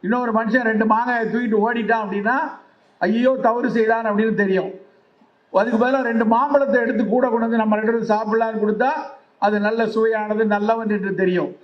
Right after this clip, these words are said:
ஆனால் இன்னைக்கு இருக்கக்கூடிய செயற்கை நுண்ணறிவு காலத்துல எது உங்களிடமிருந்து பறிக்கப்படுது, எது உங்களுக்குள்ள இருந்து கொடுக்கப்படுது, யார் கொடுக்கிறார்கள் என்கிற எந்த யுக்தியும்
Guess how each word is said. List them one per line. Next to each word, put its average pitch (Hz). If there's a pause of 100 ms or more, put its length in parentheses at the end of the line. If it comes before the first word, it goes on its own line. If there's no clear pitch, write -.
(240)
ஆனால் 214
இன்னைக்கு 214
இருக்கக்கூடிய 208
செயற்கை 220
நுண்ணறிவு 190
காலத்துல 175 (460)
எது 240
உங்களிடமிருந்து 220
பறிக்கப்படுது, 208 (260)
எது 240
உங்களுக்குள்ள 220
இருந்து 214
கொடுக்கப்படுது, 208 (420)
யார் 220
கொடுக்கிறார்கள் 220
என்கிற 196
எந்த 233
யுக்தியும் 269